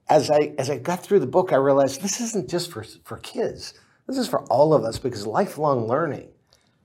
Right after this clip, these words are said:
really makes our life more full and literally gives us freedom to do anything we want to do.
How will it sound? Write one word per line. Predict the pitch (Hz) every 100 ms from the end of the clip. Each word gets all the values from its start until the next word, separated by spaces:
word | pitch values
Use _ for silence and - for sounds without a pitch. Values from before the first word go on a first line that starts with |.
| -
really | 117 170 202 175
makes | 131 139 143 -
our | 123 113
life | 107 139 131 - -
more | 120 117
full | - - 185 - 113 - - _ _
and | 131 131 113 135
literally | 196 180 156 135 131 127 -
gives | 151 175 120
us | 135 139
freedom | - 135 160 120 -
to |
do | 107 127
anything | 127 127 131 117
we | 110
want | 110 113
to | 101
do. | 92 143 - -